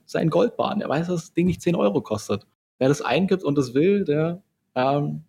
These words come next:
ist tendenziell dann auch nicht preissensibel, wenn er auf die Seite kommt und das entsprechend, äh, vorfindet. Genau. Heißt, ich muss dann nicht die neunundzwanzig neunundneunzig, neunundvierzig neunundneunzig Preisstrategien fahren, dann kostet der Marmortisch eben fünf Scheine, aber wer einen Marmortisch kaufen will, der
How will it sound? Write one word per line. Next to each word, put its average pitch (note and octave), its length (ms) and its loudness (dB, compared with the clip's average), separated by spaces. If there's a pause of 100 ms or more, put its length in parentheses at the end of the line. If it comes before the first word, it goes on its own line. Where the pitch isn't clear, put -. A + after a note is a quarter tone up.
(140)
ist - 280 0
tendenziell D#3 580 2
dann D3 240 0
auch C#3 240 -2
nicht E3 200 -2
preissensibel, C3 840 2
wenn B2 120 0
er B2+ 100 0
auf - 100 -4
die - 120 -6
Seite A2+ 280 0
kommt C3+ 300 -6
und A#2+ 100 -4
das B2 160 -6
entsprechend, A#2+ 640 -4
äh, A#2+ 200 0
vorfindet. A#2 680 0 (1000)
Genau. F#2+ 400 -4
Heißt, B2+ 240 0
ich C3 120 -4
muss C#3+ 160 0
dann C3+ 140 4
nicht C3+ 200 0
die C3+ 140 4
neunundzwanzig C3+ 640 2
neunundneunzig, C3+ 640 2
neunundvierzig D3 580 2
neunundneunzig C#3 560 0
Preisstrategien C#3 640 -2
fahren, C3+ 360 -2
dann B2+ 180 -2
kostet - 380 -4
der C3 300 2 (640)
Marmortisch D3+ 720 2
eben D3 200 0
fünf D3+ 240 0
Scheine, D3+ 460 2
aber B2+ 260 0
wer C3+ 100 2
einen C3+ 100 2
Marmortisch C#3+ 500 0
kaufen C#3+ 340 -2
will, C#3+ 160 2
der C3+ 260 0